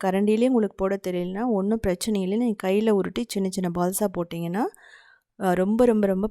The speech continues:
பெர்ஃபெக்ட்டா வந்துரும். அது வந்து உளுந்து போண்டா மாதிரி இருக்கும். ரொம்ப ஈஸியான ரெசிபின்னு சொல்லலாம்.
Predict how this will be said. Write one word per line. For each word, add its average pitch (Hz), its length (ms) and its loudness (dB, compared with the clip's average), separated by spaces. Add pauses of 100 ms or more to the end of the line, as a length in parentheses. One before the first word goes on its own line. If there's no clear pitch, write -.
பெர்ஃபெக்ட்டா 180 340 -2
வந்துரும். 180 280 -2
அது 247 160 0
வந்து 196 300 2
உளுந்து 214 240 4
போண்டா 180 300 0
மாதிரி 170 320 -4
இருக்கும். 208 360 -4 (2500)
ரொம்ப 202 260 0
ஈஸியான 202 840 0 (500)
ரெசிபின்னு 185 580 -2
சொல்லலாம். 185 460 -2